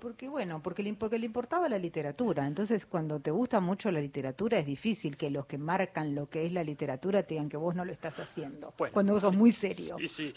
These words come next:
Speaker 2: sí, sí, yo creo que sí. Este, él se enteró de que hablaba mal de sus libros en la, en la facultad.
Speaker 1: Hmm.
Speaker 2: Y él e-, era alguien que cuando se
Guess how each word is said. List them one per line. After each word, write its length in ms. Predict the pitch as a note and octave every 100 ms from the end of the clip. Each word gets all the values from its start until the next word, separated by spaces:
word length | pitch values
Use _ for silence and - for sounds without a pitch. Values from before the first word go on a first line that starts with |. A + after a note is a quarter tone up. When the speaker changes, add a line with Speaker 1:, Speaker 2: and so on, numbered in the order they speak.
| - - -
Speaker 2:
sí, 180 | F3
sí, 200 | E3 D#3
yo 140 | A2 D3+
creo 140 | E3
que 80 | A#2
sí. 380 | - C#3+ F3 E3
Este, 480 | G#2+ - - G#2 A#2+
él 80 | D3
se 120 | C#3+
enteró 360 | B2 A#2 C#3+ C3+
de 120 | G#2+
que 80 | G#2
hablaba 260 | A#2 A2+
mal 300 | G#2+ A#2 D3
de 80 | B2+
sus 180 | - G2+
libros 400 | A2+ C#3 D#3 B2
en 160 | G#2+
la, 460 | G2+ G2+ G2+ G#2 G2+
en 160 | G2 G2
la 360 | G2 G2 F#2+ F#2+ G2 -
facultad. 520 | - F#2 C3+ F3+ G3 _ _ - -
Speaker 1:
Hmm. 220 | G#3 F3+ D#3
Speaker 2:
Y 500 | B2+ G#2 G2 F#2+ G2 _ - _
él 240 | - D#3+ D#3
e-, 200 | D3+ -
era 320 | D3+ D#3 D3+
alguien 260 | D#3+ D#3+ D3+
que 140 | B2
cuando 640 | B2 B2 A2+ A#2 A2+ B2 - _ _ _ _ _
se 440 | - - A#2+ A#2